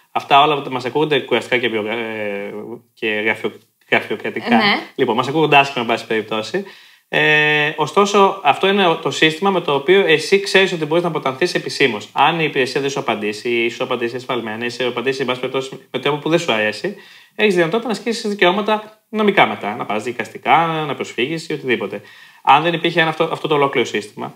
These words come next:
Speaker 1: δεν θα μπορούσε ούτε να αναζητήσεις αποδείξεις, δεν θα μπορούσε να αποδείξεις ποτέ τι ζήτησες.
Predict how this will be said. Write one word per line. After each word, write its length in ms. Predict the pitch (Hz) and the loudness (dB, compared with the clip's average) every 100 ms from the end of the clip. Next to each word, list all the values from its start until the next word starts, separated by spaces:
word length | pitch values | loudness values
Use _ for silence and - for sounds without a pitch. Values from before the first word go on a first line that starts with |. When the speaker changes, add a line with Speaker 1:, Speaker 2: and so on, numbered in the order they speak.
| _ | _
Speaker 1:
δεν 140 | 170 | 0
θα 80 | 175 | 2
μπορούσε 220 | 170 175 | 2 0
ούτε 120 | 170 175 | 0 -2
να 60 | |
αναζητήσεις 340 | 165 139 147 - | 0 0 -2 -4
αποδείξεις, 540 | - 101 104 - 139 | -6 -4 -4 -2 -2
δεν 80 | 143 | 0
θα 60 | |
μπορούσε 220 | 151 147 151 | 0 0 0
να 40 | |
αποδείξεις 360 | 139 131 143 - | -2 2 2 0
ποτέ 200 | 131 131 | -2 0
τι 100 | 131 | 0
ζήτησες. 520 | 113 107 101 143 143 | 0 -2 -4 -6 -6